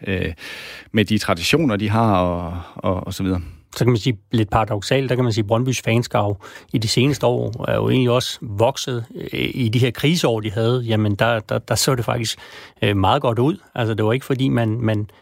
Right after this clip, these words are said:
Speaker 2: man mistede. Det var også ligesom om, at det blev sådan lidt et, ja, det kan godt være, at vi, vi ikke er de bedste på banen længere, men vi er de bedste på tribunen, og det, det vil vi vise folk. Øh, og det blev sådan meget selvforstærkende,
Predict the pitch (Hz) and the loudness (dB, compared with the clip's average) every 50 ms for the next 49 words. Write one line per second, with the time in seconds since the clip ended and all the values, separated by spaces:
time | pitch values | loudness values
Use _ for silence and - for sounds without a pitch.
0 | - - - 120 117 120 139 156 - - 147 127 113 127 120 127 143 139 - 139 | -10 -2 0 2 2 2 2 0 0 0 -2 0 2 2 2 2 2 0 0 -2
1 | 139 127 147 135 127 135 147 135 123 - - 143 131 - 147 135 131 120 - 139 | 0 0 2 2 2 2 2 0 -2 0 -2 -2 0 2 0 0 0 2 0 0
2 | 131 120 131 135 135 - 139 - - - - - _ _ - 101 104 101 - 117 | 2 2 2 0 0 0 -2 -4 -4 -18 -20 -20 _ _ -6 -4 -4 -2 0 0
3 | 117 113 127 143 147 139 143 139 139 135 123 131 127 120 120 120 131 123 120 123 | -2 2 2 2 2 2 2 0 0 0 0 -2 -2 -2 -2 -4 -4 -2 0 0
4 | 131 131 143 123 117 - 131 131 - - 135 120 120 _ - 120 110 107 - 123 | 2 0 0 -2 0 0 0 0 0 -2 -4 -4 -4 _ -2 -2 -2 0 0 0
5 | 139 175 190 156 135 127 127 120 107 - - - - _ _ - 127 117 113 120 | 2 2 2 2 2 2 2 0 -2 -4 -8 -20 -20 _ _ -2 0 0 2 0
6 | 113 117 110 135 139 139 - - - - 139 - - - 127 - 143 131 131 147 | 0 0 0 0 -2 -2 -4 -8 -8 -8 -8 -6 -6 -8 -6 -2 0 2 2 2
7 | 156 147 135 127 - 127 107 131 127 117 - 131 127 147 127 117 113 101 123 131 | 2 2 0 0 -2 -2 0 -2 -2 0 -2 0 0 0 0 0 -4 -2 0 0
8 | 143 147 139 147 - - - 120 120 - - - _ _ _ _ _ _ _ - | 0 0 0 -2 -2 0 0 0 0 0 -6 -20 _ _ _ _ _ _ _ -4
9 | 127 120 117 117 117 113 104 - 135 147 147 131 120 143 139 135 127 135 151 156 | -2 0 2 2 2 2 2 0 0 2 2 2 2 2 2 4 2 2 2 0
10 | 143 - - - 139 123 - - - - 131 117 113 - - 123 107 | -2 -2 -2 -2 -2 -2 -2 -6 -4 0 0 0 0 0 -2 -4 -4